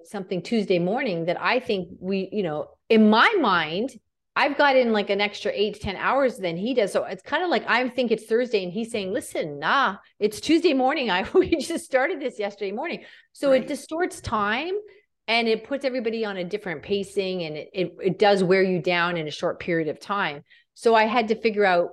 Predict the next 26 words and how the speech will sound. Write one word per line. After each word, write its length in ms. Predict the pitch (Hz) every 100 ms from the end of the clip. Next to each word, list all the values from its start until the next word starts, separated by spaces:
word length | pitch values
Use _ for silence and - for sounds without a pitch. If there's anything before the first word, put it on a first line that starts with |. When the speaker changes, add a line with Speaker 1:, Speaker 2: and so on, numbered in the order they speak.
| - _
Speaker 1:
which 280 | 226 285 -
is 140 | 359
the 80 | -
healthier 460 | 180 160 156 147 135
way. 400 | 135 110 117 -
I 60 | -
had 260 | 175 214 208
to 40 |
figure 300 | 214 196 180
out, 80 | -
"Oh, 360 | - 254 165 160
I 140 | 196 226
can't 340 | - 311 269
just 380 | - 170 156 -
put 260 | - 190 185
work 340 | 147 160 -
in 140 | 220
here. 300 | 220 233 233 -
I 120 | 175
have 140 | 180
to 80 | 170
figure 300 | 170 170 156
out 100 | 131
how 260 | - 160 139
to 80 | 135
have 420 | 143 120 113